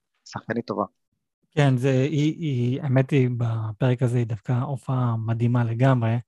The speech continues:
Speaker 2: ונדבר על זה עוד בהמשך. היא עשתה סוג של פיצול אישיות, אבל זה לא באמת היה פיצול אישיות, אבל המשחק הזה שהיא עשתה, אה,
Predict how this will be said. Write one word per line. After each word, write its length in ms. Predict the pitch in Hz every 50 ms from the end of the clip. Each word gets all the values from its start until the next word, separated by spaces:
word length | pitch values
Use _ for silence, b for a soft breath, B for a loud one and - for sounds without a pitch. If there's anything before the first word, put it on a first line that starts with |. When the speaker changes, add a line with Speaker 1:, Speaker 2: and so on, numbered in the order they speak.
| _ _ _ _ _ _ _ _ _ _ _
Speaker 2:
ונדבר 580 | - 143 117 113 110 110 113 110 117 117 123 117
על 100 | 117 113
זה 160 | 113 117 117
עוד 140 | 117 120 117
בהמשך. 640 | 123 117 113 104 - - 135 123 117 113 - - - -
היא 380 | 147 123 120 117 120 127 139 -
עשתה 260 | 156 135 - 151 127
סוג 240 | - - 147 127 -
של 120 | - 127
פיצול 340 | 104 - 123 - - 156 143
אישיות, 520 | 127 107 117 135 127 135 127 127 127 - -
אבל 180 | 175 143 113 117
זה 120 | 110 120
לא 80 | 127 139
באמת 280 | 131 127 127 123 - 147
היה 100 | 123 117
פיצול 300 | - 139 131 - 156 143
אישיות, 340 | 131 139 180 175 160 -
אבל 200 | 143 123 123 123 120 120 117 117 120 - _ b b b b b b b _ -
המשחק 400 | 139 127 113 - - 160 143 -
הזה 160 | 139 135 131
שהיא 180 | - - 139 127
עשתה, 540 | 113 - - - 139 127 123 123 120 120 127 135 - _ _ _ _ _ _ _ _ _ _ - 165
אה, 560 | 127 120 120 117 113 113 110 110 110 120